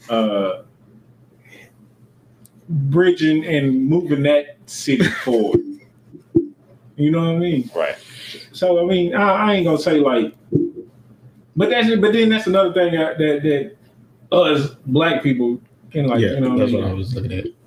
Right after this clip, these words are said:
Speaker 1: Black people can be like, <laughs> "Yo, we can, we can chill out on that shit though." Like, well, he wasn't, like, black. You know what I mean?
Speaker 2: Mm-hmm.
Speaker 1: Like,
Speaker 3: And,
Speaker 1: we
Speaker 3: and there's a
Speaker 1: can
Speaker 3: lot of
Speaker 1: chill out
Speaker 3: people
Speaker 1: on
Speaker 3: that
Speaker 1: that
Speaker 3: are,
Speaker 1: shit, bro.
Speaker 3: that are still arguing and saying that he didn't really.
Speaker 2: J-, J P says, "Since we throwing out facts, y'all, y'all know we did have a black president before Obama, right?"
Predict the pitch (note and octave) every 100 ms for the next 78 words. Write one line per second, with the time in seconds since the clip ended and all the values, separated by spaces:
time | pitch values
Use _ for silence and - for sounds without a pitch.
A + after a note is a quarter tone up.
0 | - G3 G3 F3 D#3 D3 D3 C#3 A#2+ A2+
1 | - D#3 D3 G#2+ C3 C#3+ G#2+ C#3+ C3 A2
2 | C3+ G#2+ F#2 F2 F#2+ F2+ - - - -
3 | - - - G2 - - - G2+ A2 C#3
4 | G#2+ - - - - - - A2+ - -
5 | - - _ _ _ _ _ _ _ _
6 | _ _ _ - F3 F3+ F#3+ F#3 E3+ -
7 | - F#2 G2+ G#2 - A2+ A#2 G#2+ G#2+ A2+
8 | - - G#2+ A2+ C3 A2 A2 A2 G#2 -
9 | G2+ - - G#2+ G#2 G2+ - A#2 - G#2+
10 | G2+ G2+ G2+ G2+ G2+ G2+ G2+ G2 G2+ G2+
11 | G2+ G2+ G2+ G2 G2 - - - - -
12 | A#2 A#2 B2+ - A2 G2 A2 A2 G#2+ A2
13 | G#2+ G2+ G2 - A2 F#2+ G2 G2 F#2 F#2+
14 | G2 G#2 A2 G#2 F#2+ A2 G#2+ G#2 G2 F#2
15 | G2 F#2+ - G2 G2 F#2 F2 F#2+ F#2 G2
16 | F#2 E2 F#2